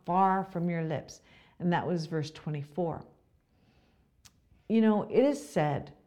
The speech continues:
that the words of the tongue should have three gatekeepers.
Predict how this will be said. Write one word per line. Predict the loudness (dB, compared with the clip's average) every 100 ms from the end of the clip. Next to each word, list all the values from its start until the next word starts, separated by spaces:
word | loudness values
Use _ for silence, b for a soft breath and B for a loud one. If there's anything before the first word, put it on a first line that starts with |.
| _ _ b b b -2
that | 0 2
the |
words | 0 2 2 2 0 -4
of | -6 0
the | -2
tongue | -2 -8 -6 -6 -8 -14 _ _
should | -2 0
have | 0 -6
three | -2 2 4 2 -2 -8 -20 -8
gatekeepers. | -4 -2 -4 -8 -6 -8 -12 -14